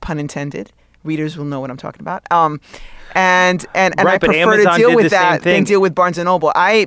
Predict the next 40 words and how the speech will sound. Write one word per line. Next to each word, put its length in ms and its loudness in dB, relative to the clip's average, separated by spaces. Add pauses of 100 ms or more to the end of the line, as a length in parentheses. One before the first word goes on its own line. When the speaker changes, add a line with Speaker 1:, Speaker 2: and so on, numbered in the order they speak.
Speaker 1:
personally 400 -4
boycott. 400 0
I 40 0
personally 320 -4
do 100 -10
not 280 -2
even 240 -6
go 140 -8
in, 120 -12
I 80 2
don't 240 0
even 200 -6
buy 420 0
a, 80 -10 (240)
a, 140 -8 (160)
I 80 2
won't 140 2
even 120 0
go 100 -6
to 60 -8
Starbucks 480 -2
and 80 -20
talk 160 -12
about 200 -4
race 460 -8 (300)
if 60 -12
it's 120 -12
in 80 -6
a 40 -10
Star-, 220 -6
if 160 -8
it's 160 -10
in, 160 -8
it's 200 -12
in 100 -12
a 40 -12
Barnes 260 -10
and 80 -10
Noble. 320 -10 (280)
Speaker 2:
Right. 320 -2